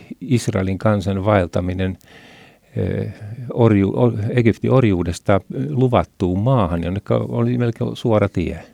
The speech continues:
Mutta se, monet tekijät johti siihen, siihen harhailuun ja, ja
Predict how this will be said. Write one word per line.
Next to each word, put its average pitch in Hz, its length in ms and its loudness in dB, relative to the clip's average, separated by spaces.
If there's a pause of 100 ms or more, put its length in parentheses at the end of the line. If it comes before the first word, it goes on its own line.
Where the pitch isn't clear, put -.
(540)
Mutta 98 320 -2 (140)
se, 104 280 2 (1700)
monet 127 480 4 (100)
tekijät 104 480 2
johti 104 320 2
siihen, 87 440 -2 (600)
siihen 87 500 -4
harhailuun 85 880 0
ja, 85 220 -2 (680)
ja 85 320 -2